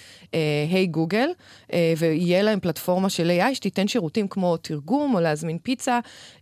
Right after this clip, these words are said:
אה, מה שמעניין זה, לדעתי, זה טכנולוגיית, אה, הפחתת רעשים. היא תושק, אה, בעצם, אה, יחד עם הט-, עם האוזניות החדשות, אה,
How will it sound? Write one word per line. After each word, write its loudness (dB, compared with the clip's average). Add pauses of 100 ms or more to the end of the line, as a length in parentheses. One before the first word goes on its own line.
אה, 2
מה 0
שמעניין 2
זה, 0
לדעתי, 0
זה 0
טכנולוגיית, -6
אה, -2
הפחתת -4
רעשים. -4 (420)
היא -6
תושק, 0 (160)
אה, 0 (800)
בעצם, 0
אה, -2
יחד 0
עם 0
הט-, -6
עם -6
האוזניות -2
החדשות, -4 (400)
אה, 0